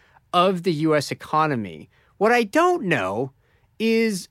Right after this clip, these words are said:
where it's going, either for the U S economy or for the U F C, because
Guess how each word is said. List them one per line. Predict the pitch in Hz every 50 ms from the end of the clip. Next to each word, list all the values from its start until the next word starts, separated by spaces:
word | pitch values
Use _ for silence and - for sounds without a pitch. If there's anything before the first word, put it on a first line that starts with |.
| _ _ -
where | 196 180 160 170 208 240 269 294
it's | 285 233 - -
going, | - 240 254 254 233 180 135 120 123 -
either | 160 180 214 233 247 233
for | - - 220 202
the | 180 175
U | 165 185 214 214
S | 208 190 -
economy | - - - 185 180 185 180 170 156 160
or | - 185 190 202 220 226 214
for | - - 196
the | 170 170 165
U | 160 165 160 151
F | 147 -
C, | - - - - 190 175 143 120 101 95 95 _
because | - 185 - - 214 208 202 185